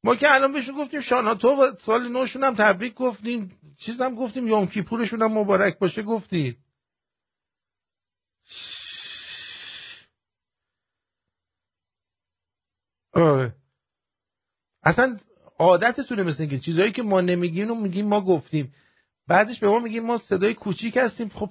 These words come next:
تو چی کار داری ما کوچیکیم دیگه؟ اسمتون نمیگم چون اون وقت گنده میشی، میان بهت فحش می‌دن، فکر خوشت میاد،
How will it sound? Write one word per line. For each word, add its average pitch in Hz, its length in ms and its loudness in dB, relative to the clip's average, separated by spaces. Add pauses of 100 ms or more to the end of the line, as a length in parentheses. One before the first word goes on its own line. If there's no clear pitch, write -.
تو 233 80 -14
چی 254 140 -8
کار 247 280 0
داری 262 180 -4
ما 247 120 -6
کوچیکیم 208 560 -6
دیگه؟ 156 300 -2 (460)
اسمتون 233 440 0
نمیگم 170 720 2 (720)
چون 214 260 0
اون 196 100 -2
وقت 208 200 2
گنده 190 360 0
میشی، 123 520 0 (260)
میان 175 300 0
بهت 175 120 4
فحش 180 380 2
می‌دن، 175 280 2
فکر 160 520 -2
خوشت 147 360 0
میاد، 104 320 -8